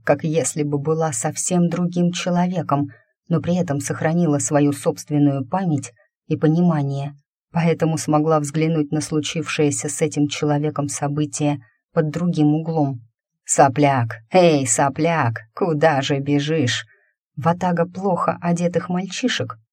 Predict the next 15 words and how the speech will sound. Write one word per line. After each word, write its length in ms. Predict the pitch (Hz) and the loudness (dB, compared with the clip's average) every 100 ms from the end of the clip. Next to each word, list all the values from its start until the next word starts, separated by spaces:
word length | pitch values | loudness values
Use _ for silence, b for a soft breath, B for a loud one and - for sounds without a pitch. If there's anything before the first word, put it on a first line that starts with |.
| - | -4
загнав 400 | 151 170 180 147 | -2 0 0 0
беглеца 540 | 147 151 165 175 156 | -2 -2 -4 -4 -6
в 100 | 139 | -4
тупик, 400 | - 170 214 - - _ _ | -8 -6 -8 -10 -16 _ _
радостно 500 | 160 156 131 127 147 | 0 2 2 0 -2
осклабилась. 800 | 143 - 165 139 131 127 123 - _ _ _ _ _ | -2 0 0 2 2 2 0 -6 _ _ _ _ _
"Попался 800 | 170 147 143 143 143 143 - 135 | 6 6 8 10 10 8 2 -4
трус! 480 | - 151 135 117 - B B | 2 2 2 -2 -4 B B
Слабакам 640 | - 175 165 160 170 170 175 | -4 0 2 2 2 2 4
не 140 | 175 | 2
место 420 | 180 190 175 - | 2 0 -2 0
на 180 | 175 175 | 2 2
улице! 760 | 190 185 165 151 - 127 117 113 | 2 2 2 0 0 0 0 -4
Бей 400 | 165 196 214 175 | 0 2 4 2
его!" 500 | 170 175 180 170 131 | 0 0 2 2 2